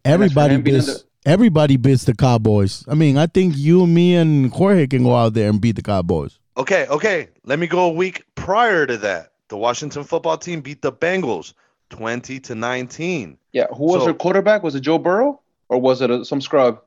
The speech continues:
Speaker 3: Okay, we're talking about Alex Smith right now, and you're saying that he only has one win. No,
Speaker 1: What
Speaker 3: you're
Speaker 1: did,
Speaker 3: mistaken.
Speaker 1: what did Uncle Rick just say in the last topic? He said, "I judge you by, based on who you beat."
Speaker 3: Yes, but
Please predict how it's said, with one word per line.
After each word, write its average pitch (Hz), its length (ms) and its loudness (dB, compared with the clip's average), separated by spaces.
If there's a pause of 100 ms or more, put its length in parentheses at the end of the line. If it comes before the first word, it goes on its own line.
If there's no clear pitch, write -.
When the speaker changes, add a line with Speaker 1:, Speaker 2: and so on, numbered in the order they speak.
(460)
Speaker 3:
Okay, 160 340 -2
we're 113 160 -4
talking 170 240 0
about 147 260 -2
Alex 156 280 -2
Smith 165 260 -6
right 135 160 -2
now, 110 240 -4
and 113 180 -8
you're 151 160 -6
saying 156 380 -4
that 123 180 -2
he 147 120 -4
only 147 160 -4
has 120 260 -4
one 143 300 -4
win. 120 340 -4
No, 139 340 0
Speaker 1:
What 117 100 -2
Speaker 3:
you're 139 120 -4
Speaker 1:
did, 151 40 -4
Speaker 3:
mistaken. 175 280 -2
Speaker 1:
what 175 80 2
did 180 120 0
Uncle 170 280 -2
Rick 175 200 0
just - 180 -6
say 175 60 0
in 170 60 -2
the 165 60 2
last 160 240 2
topic? 151 360 -2
He - 120 -4
said, 135 400 0
"I 131 160 2
judge 156 300 0
you 180 100 0
by, 120 220 0
based 143 260 -2
on 120 120 -2
who 156 220 0
you 147 140 2
beat." 151 460 -8 (880)
Speaker 3:
Yes, 135 380 -2
but 127 520 -2